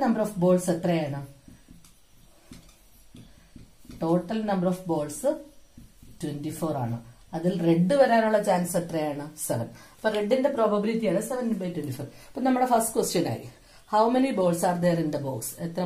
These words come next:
balls ഉണ്ട്? ട്വന്റി ഫോർ balls ആണ് ഉള്ളത്. ഇതിൽ എത്ര എണ്ണം blue ആണ്? Blue കണ്ടുപിടിക്കാൻ ഒരു മാർഗമുണ്ട്. Assume the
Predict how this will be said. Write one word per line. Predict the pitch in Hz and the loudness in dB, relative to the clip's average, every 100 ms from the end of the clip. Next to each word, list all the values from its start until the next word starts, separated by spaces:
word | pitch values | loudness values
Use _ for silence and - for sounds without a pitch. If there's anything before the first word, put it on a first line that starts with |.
| 170 | 2
balls | 165 165 160 | 2 0 -4
ഉണ്ട്? | 143 143 - - - | -6 -8 -12 -20 -4
ട്വന്റി | 175 170 214 | 0 0 0
ഫോർ | 226 220 175 | 0 0 2
balls | 143 143 165 | 0 0 -2
ആണ് | 131 180 | 0 -2
ഉള്ളത്. | 190 131 120 - - - - | -2 -4 -6 -10 -18 -18 -8
ഇതിൽ | 254 262 190 | -2 0 0
എത്ര | - 320 339 226 | 2 8 8 8
എണ്ണം | 220 220 | 2 2
blue | 185 190 180 | 2 2 2
ആണ്? | 123 117 - - - - - - - | 0 -6 -10 -18 -20 -20 -20 -12 -2
Blue | 226 294 | 2 6
കണ്ടുപിടിക്കാൻ | 302 208 190 170 190 190 | 4 4 2 2 2 0
ഒരു | 175 175 | 0 0
മാർഗമുണ്ട്. | 151 160 135 127 - - - - - - - - - | -2 -2 -2 -4 -8 -16 -20 -20 -20 -20 -20 -12 -4
Assume | 190 - 233 294 330 - - - _ _ _ _ - _ _ _ _ - _ - - _ _ _ - - - - - - - | -2 2 2 2 -2 -8 -16 -20 _ _ _ _ -20 _ _ _ _ -20 _ -20 -20 _ _ _ -20 -20 -20 -20 -20 -20 -12
the | 214 | -4